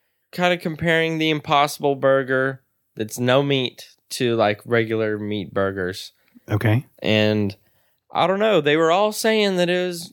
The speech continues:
Speaker 1: fine or whatever. I'm very skeptical. I'm ninety-nine percent sure I would be able to just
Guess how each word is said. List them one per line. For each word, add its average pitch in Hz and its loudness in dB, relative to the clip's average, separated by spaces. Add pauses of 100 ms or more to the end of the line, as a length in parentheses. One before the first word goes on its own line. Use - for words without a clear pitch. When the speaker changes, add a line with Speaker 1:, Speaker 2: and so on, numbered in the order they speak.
Speaker 1:
fine 175 2
or 143 -2
whatever. 139 0 (480)
I'm 170 2
very 160 2
skeptical. 165 -2 (200)
I'm 147 2
ninety-nine 143 2
percent 135 -6
sure 135 2
I 127 2
would 127 0
be 127 0
able 120 0
to 117 -10
just 110 -6